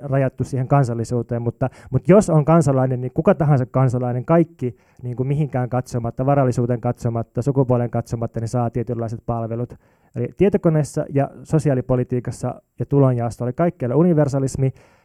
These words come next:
ja nyt me ollaan kaikkialla liikkumassa sitä kohti, että kaikkea niin kuin kavennetaan ja lukitaan, ihmiset ei voi tehdä niitä tietokoneella eikä sosiaaliturvalla enää mitä haluaa.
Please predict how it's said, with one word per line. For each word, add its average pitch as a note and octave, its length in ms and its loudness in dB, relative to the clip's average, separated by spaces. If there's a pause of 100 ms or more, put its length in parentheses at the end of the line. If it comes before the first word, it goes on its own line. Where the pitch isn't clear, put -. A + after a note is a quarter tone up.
ja C3 60 -2
nyt D#3 120 2
me D3 80 2
ollaan C#3 140 2
kaikkialla E3 420 2
liikkumassa B2+ 460 -2
sitä B2+ 240 -4
kohti, B2+ 280 -2
että - 100 -6
kaikkea F3 360 0
niin C3 80 0
kuin A#2+ 100 -6
kavennetaan C3 560 0
ja B2+ 80 0
lukitaan, C#3 440 0
ihmiset C#3+ 280 -2
ei B2+ 100 -4
voi B2+ 100 0
tehdä C3 200 -6
niitä - 240 -8
tietokoneella B2 500 0
eikä B2 120 -8
sosiaaliturvalla A#2+ 720 -2
enää A#2 200 -4
mitä A#2+ 300 -6 (200)
haluaa. A2+ 580 -6